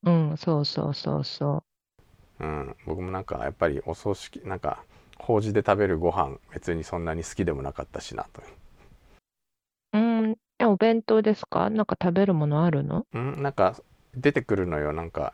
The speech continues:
Speaker 2: まあ、日本の場合は別になんか決まった料理とかがあるわけではなくて、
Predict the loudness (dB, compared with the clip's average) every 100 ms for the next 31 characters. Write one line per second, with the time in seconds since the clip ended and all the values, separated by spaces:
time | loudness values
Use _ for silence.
0 | -8 -2 2 2 0 -8 _ -20 -20 -12
1 | -10 -4 -2 2 2 2 6 6 4 -2
2 | -2 0 0 -4 2 2 0 8 10 10
3 | 6 4 4 0 -4 0 2 2 -2 -4
4 | -4 -4 -6 -8 -4 -4